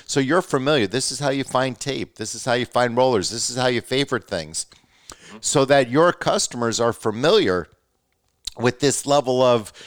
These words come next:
service that you're providing. Because here's the thing, Scott, is that the other manufacturers,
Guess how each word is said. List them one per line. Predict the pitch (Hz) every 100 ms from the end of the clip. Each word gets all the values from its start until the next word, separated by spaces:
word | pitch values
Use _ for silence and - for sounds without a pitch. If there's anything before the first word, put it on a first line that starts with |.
| -
service | - 156 160 127 117
that | - 117 -
you're | 127
providing. | - 113 117 143 147 107
Because | 101 - 117 -
here's | 147 208 202
the | 117
thing, | 104 147 214
Scott, | - - 98 95 98 -
is | 113 110
that | - 113 113 110 - - - _
the | 98 120 127
other | 120 151 196 180
manufacturers, | 151 143 123 104 107 131 160 - 104 80 - -